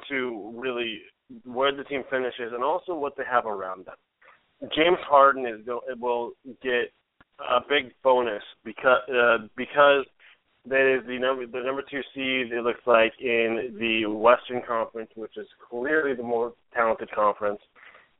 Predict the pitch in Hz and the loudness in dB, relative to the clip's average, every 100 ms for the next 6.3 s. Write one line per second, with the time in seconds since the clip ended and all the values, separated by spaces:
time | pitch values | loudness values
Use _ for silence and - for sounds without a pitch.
0 | _ 135 135 131 127 113 - - _ 147 | _ 6 8 8 4 -2 -12 -20 _ -20
1 | - 127 120 123 110 _ _ 131 143 139 | -6 -4 -4 -6 -18 _ _ 4 6 6
2 | 143 147 143 127 120 120 113 131 123 110 | 6 6 4 0 -4 -6 -6 -4 -2 -2
3 | - _ 123 120 117 123 123 113 104 _ | -8 _ -6 -6 -4 -4 -2 -4 -8 _
4 | _ _ _ _ 120 117 117 117 110 110 | _ _ _ _ 4 6 6 4 -2 -2
5 | 120 117 117 113 120 123 120 123 120 120 | 0 2 0 0 4 6 6 4 2 2
6 | 120 113 | 2 0